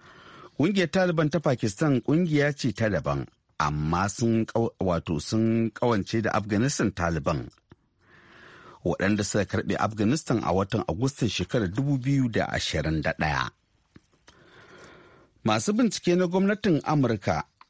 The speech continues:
za su yi ƙoƙarin tantance halin da wani jirgin sama mai zaman kansa da wani matuƙin jirgin ya kasa magana kuma ya hatsari jiya Lahadi a jihar Virginia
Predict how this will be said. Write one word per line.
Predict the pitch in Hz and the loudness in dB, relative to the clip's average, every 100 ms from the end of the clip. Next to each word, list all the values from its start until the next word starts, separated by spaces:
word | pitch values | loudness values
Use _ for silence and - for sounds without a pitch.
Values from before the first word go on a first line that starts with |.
| 104 | -4
za | 117 196 | 0 0
su | - | -2
yi | 233 | 0
ƙoƙarin | 170 - 151 170 | 0 2 2 2
tantance | 156 185 185 151 120 | 2 0 2 0 0
halin | 120 147 165 | 0 2 2
da | 123 | 2
wani | 120 147 | 2 2
jirgin | 151 151 160 151 | 0 0 0 2
sama | 175 156 | 2 2
mai | 117 98 | 2 2
zaman | 120 143 143 | 2 2 2
kansa | 139 - 147 - | 0 0 0 0
da | 92 104 | 0 2
wani | 117 | 2
matuƙin | 147 143 - 151 - 143 147 143 143 | 0 0 -2 -4 0 2 4 4 2
jirgin | 147 143 139 170 98 80 - | 2 0 2 2 2 -4 -6
ya | 104 123 | -2 -2
kasa | - 151 151 135 | 0 -2 0 0
magana | 92 82 98 78 73 - | 0 0 0 0 -4 -2
kuma | 107 113 | 0 2
ya | 110 | 0
hatsari | 117 - 98 117 | 0 0 0 0
jiya | 127 117 | 0 0
Lahadi | 87 78 85 - | 0 0 0 -2
a | 85 | -2
jihar | 131 143 | 0 0
Virginia | 80 78 76 85 82 80 71 67 | -2 -4 -4 -2 0 0 -2 -4